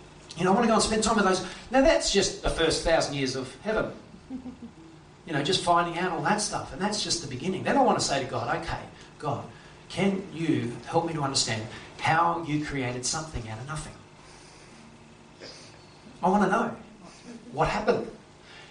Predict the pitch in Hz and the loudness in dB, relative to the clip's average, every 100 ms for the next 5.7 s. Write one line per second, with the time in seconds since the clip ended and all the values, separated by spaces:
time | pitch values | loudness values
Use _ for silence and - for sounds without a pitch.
0 | - 170 226 226 202 196 - - 226 254 | -2 2 4 4 4 2 2 4 6 6
1 | 220 202 - 247 - 160 147 151 156 147 | 4 0 2 2 2 0 2 2 4 4
2 | 139 165 170 165 143 170 160 151 175 160 | 4 4 2 2 0 2 2 2 0 -2
3 | - - - - - - - - - 143 | -8 -16 -20 -20 -20 -20 -20 -14 -6 -6
4 | 139 160 135 202 - 226 - 185 170 165 | -2 -2 2 2 4 4 6 4 4 0
5 | 175 233 - 117 - - - | 0 0 0 -4 -4 -4 -6